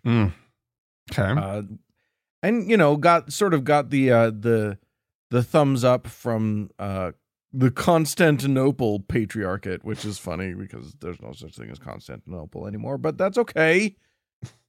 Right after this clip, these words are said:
Speaker 2: Uh, that, you know, the, uh, the guy in Istanbul is considered to be first among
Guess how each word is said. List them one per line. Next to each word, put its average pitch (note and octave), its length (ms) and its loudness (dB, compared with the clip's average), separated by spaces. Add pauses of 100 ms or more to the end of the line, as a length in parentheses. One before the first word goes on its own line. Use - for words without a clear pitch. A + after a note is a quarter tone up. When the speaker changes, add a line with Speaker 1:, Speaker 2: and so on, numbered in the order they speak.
(180)
Speaker 2:
Uh, A#2+ 400 0 (220)
that, C#3+ 260 2 (220)
you C#3+ 100 -2
know, A#2+ 220 2 (480)
the, C3+ 240 6
uh, C3 180 6 (640)
the D3+ 100 0
guy D#3 320 6
in D#3+ 500 4 (120)
Istanbul C#3+ 680 4
is B2+ 240 0
considered D3 640 4
to D3+ 80 0
be C3 380 2 (1200)
first F3+ 360 4
among C#3 420 4